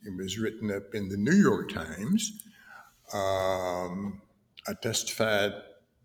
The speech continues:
to it on Capitol Hill. Uh, the Anti-Defamation League, uh, brought me up to New York and they, at their big meeting, and we talked about how this program worked. Now, Ragland got the credit for it,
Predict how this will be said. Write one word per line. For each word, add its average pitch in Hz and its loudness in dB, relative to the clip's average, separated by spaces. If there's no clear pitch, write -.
to 110 -2
it 95 -4
on 98 -4
Capitol 98 -2
Hill. - -6
Uh, 95 -6
the 98 -2
Anti-Defamation 113 0
League, 104 -2
uh, 98 -2
brought 92 -6
me 104 -2
up 107 -6
to 117 -4
New 110 -2
York 104 0
and 104 -18
they, 92 -10
at - -14
their 101 2
big 101 0
meeting, 107 -2
and 101 -12
we 104 -20
talked - -6
about 92 -2
how 110 -2
this 104 -4
program 92 -4
worked. - -4
Now, 123 6
Ragland 165 6
got 156 6
the 127 2
credit 240 2
for 85 -2
it, - -14